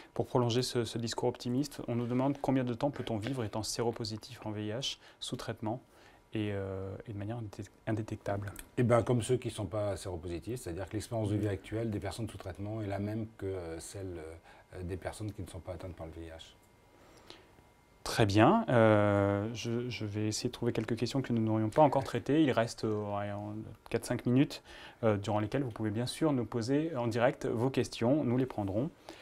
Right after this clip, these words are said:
Speaker 1: Euh, tac, tac, tac. Excusez-moi.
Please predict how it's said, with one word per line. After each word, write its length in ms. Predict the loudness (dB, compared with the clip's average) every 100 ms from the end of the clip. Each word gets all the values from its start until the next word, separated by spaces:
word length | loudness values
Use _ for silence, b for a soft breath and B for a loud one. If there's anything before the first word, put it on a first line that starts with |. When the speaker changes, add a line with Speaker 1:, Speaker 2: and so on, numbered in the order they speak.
| B B B 4
Speaker 1:
Euh, 560 | 6 6 4 4 2 0
tac, 140 | -4 -2
tac, 180 | -2 4
tac. 400 | 4 4 2 -8 B B B B -12 -14 _ _ _ _ _ -20 _ _ _ b b b b b b -20 -20
Excusez-moi. 880 | -20 -12 -8 -4 0 4 6 6 4